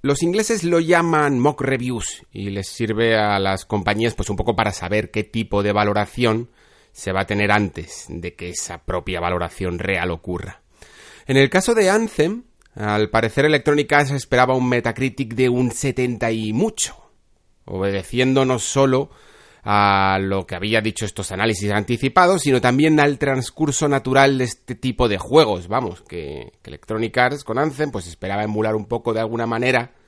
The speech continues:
a juegos como Destiny, The Division, Rainbow Six, juegos que habían salido con una nota relativamente baja, mm, para ser videojuegos, claro, pero que con el paso del tiempo,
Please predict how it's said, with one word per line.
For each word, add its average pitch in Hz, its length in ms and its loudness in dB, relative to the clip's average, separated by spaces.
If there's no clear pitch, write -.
a 90 100 -10
juegos 110 360 0
como 104 220 -2
Destiny, 104 680 -4
The 95 120 -8
Division, 101 680 -6
Rainbow 98 480 -6
Six, 120 460 -8
juegos 110 580 -6
que - 80 -14
habían 95 220 -4
salido 107 240 -2
con 104 80 -2
una 101 100 0
nota 110 400 4
relativamente 95 640 -6
baja, 123 400 -2
mm, 78 560 -12
para 85 160 -16
ser 90 160 -10
videojuegos, 95 460 -2
claro, 107 280 0
pero 170 220 4
que 185 100 -2
con 160 160 2
el 131 520 4
paso 143 280 0
del 139 260 0
tiempo, 139 600 0